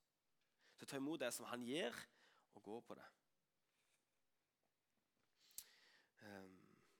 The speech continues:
jeg måtte bare ha med det i Jesaja ni seks. «For et barn er oss født, en sønn er oss gitt. Herreveldet er lagt på hans skuldre. Han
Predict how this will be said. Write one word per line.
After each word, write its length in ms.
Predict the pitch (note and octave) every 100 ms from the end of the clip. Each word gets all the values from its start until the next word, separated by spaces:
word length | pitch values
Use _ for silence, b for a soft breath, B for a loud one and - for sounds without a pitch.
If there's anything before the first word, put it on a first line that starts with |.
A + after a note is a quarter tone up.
| B _ -
jeg 100 | B2+
måtte 220 | B2 C#3
bare 160 | B2+ B2
ha 160 | A2+ G#2
med 160 | A#2
det 140 | A2+ G2+
i 100 | A2
Jesaja 420 | A2 - A2 A#2
ni 460 | G2+ A2+ A2 A#2+ A#2+ - B B
seks. 720 | - C3+ - - - - - B B B B B -
«For 160 | C3 C#3
et 140 | -
barn 300 | G#2+ A#2 C#3 A2+
er 80 |
oss 140 | G2+ -
født, 380 | - A2 _ - A2+
en 80 | A#2+
sønn 300 | - A#2+ D3+ A#2+
er 60 |
oss 140 | G2+ -
gitt. 220 | A#2+ - -
Herreveldet 720 | C#3 G#2+ A#2+ C#3 C3+ B2+ F2 - B B
er 80 | G2+
lagt 240 | A2 -
på 80 | F#2+
hans 220 | G#2+ -
skuldre. 340 | - F2+ F2 G2
Han 100 | G#2